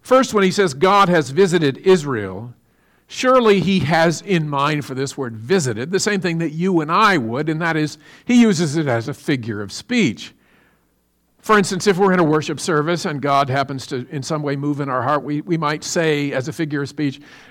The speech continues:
"God really visited me today." That's the way Zechariah, I think, understood these words.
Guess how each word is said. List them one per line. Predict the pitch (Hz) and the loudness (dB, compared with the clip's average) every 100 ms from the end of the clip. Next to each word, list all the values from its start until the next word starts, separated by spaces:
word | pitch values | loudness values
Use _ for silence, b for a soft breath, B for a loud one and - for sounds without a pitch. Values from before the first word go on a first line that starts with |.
| B | B
"God | 175 175 | 4 6
really | 170 170 | 4 4
visited | 143 185 160 143 120 | 6 6 6 2 0
me | 117 117 | -2 -4
today." | 107 123 110 104 90 69 87 _ _ _ _ - | -4 -6 -6 -6 -10 -14 -18 _ _ _ _ -6
That's | 190 277 - | 0 0 -2
the | - 202 | 0 2
way | 170 160 156 151 | 4 2 2 -2
Zechariah, | 143 170 160 170 143 135 123 | -2 -2 0 -2 0 -2 -4
I | 120 | -6
think, | 147 | -6
understood | 113 139 127 - 156 117 | -4 -6 -8 -8 -8 -6
these | 120 117 | -8 -8
words. | 131 127 165 | -8 -8 -10